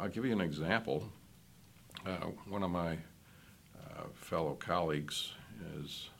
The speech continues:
a very talented photographer, and she has gone up and down the street taking pictures of all the lampposts,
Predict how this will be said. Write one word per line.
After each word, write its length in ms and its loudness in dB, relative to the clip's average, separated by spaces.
a 140 -2
very 400 0
talented 500 0
photographer, 720 -2
and 120 -2
she 260 0
has 320 0
gone 280 2
up 160 2
and 120 2
down 260 2
the 80 0
street 440 -2
taking 280 0
pictures 520 0
of 100 -4
all 260 4
the 80 2
lampposts, 800 0